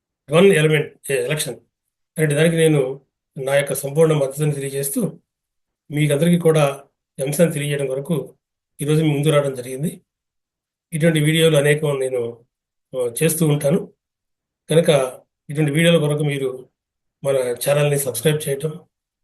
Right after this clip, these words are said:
షేర్ చేయటం, వీటి మీద లైక్ చేయటం, కామెంట్ చేయటం, ఇంకేదైనా మీ సలహాలు ఉంటే ఇవ్వడం లాంటివి, ఆ,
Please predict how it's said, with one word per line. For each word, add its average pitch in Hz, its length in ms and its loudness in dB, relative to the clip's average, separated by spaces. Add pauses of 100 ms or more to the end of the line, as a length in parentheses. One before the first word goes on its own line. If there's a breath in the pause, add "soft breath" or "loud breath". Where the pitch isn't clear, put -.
(220)
షేర్ 151 400 -2
చేయటం, 147 280 -4 (840)
వీటి 147 120 -2
మీద 165 100 4
లైక్ 151 320 2
చేయటం, 156 380 -2 (380)
కామెంట్ 160 380 4
చేయటం, 151 360 0 (720)
ఇంకేదైనా 165 320 6
మీ 156 120 4
సలహాలు 151 380 2
ఉంటే 151 120 0
ఇవ్వడం 143 260 -2
లాంటివి, 139 520 -6 (400)
ఆ, 127 120 -10